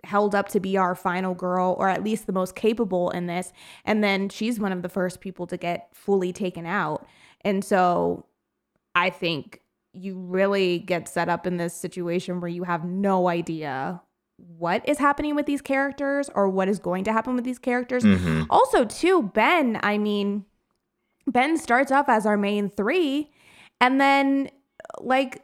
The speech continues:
Speaker 1: it gets, he gets Destiny's Child, and then, and then he's gone. He's just gone.
Speaker 2: <laughs>
Speaker 1: Nobody talk-, I mean, everybody's asking about him. We as the audience have this huge question mark about where he's at.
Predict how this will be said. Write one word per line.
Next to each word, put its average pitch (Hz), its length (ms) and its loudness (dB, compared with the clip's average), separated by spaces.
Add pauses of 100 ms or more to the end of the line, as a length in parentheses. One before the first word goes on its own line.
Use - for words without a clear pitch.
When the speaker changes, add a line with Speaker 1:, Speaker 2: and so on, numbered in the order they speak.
Speaker 1:
it 269 160 2
gets, 302 420 -2
he 277 180 -2
gets 311 380 -2 (480)
Destiny's 285 600 2
Child, 196 560 0 (420)
and 277 140 4
then, 302 260 2 (100)
and 294 160 4
then 311 120 2
he's 302 180 4
gone. 285 560 2
He's 330 200 0
just 339 200 -6
gone. 254 460 4 (160)
Speaker 2:
<laughs> 190 160 -2
Speaker 1:
Nobody 320 420 2
talk-, 311 300 2
I 277 80 6
mean, 302 180 0
everybody's 311 500 2
asking 254 420 0
about 208 280 2
him. 214 220 0
We 214 240 -4
as 254 80 0
the - 160 -6
audience 202 480 0
have 185 100 -6
this 175 160 -14
huge 226 320 -8
question 214 400 0
mark 185 240 0
about 185 240 -2
where 202 180 0
he's 190 280 -6
at. 220 320 2